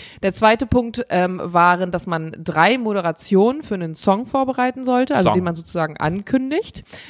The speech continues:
Speaker 1: Davon müssten zwei Moderationen aus den Top vierzig dieses Senders sein. Eine durfte man sich selber aussuchen.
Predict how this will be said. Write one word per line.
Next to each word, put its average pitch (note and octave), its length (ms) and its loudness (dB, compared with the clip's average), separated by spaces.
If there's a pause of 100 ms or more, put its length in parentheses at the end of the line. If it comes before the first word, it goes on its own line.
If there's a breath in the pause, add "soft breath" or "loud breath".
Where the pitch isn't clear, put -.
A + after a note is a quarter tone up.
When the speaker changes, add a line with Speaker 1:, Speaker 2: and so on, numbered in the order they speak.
Speaker 1:
Davon A#3+ 400 4
müssten G#3+ 460 -8
zwei G3 400 4
Moderationen B3 880 -4
aus G3+ 280 4
den G#3+ 120 -4
Top G3 220 -2
vierzig A#3 420 0
dieses F3 360 -6
Senders G3+ 360 0
sein. C#4 300 -4
Eine G3 260 -2
durfte F#3+ 220 -6
man E3 160 -6
sich E3 100 -16
selber F3 280 0
aussuchen. C#4 400 -4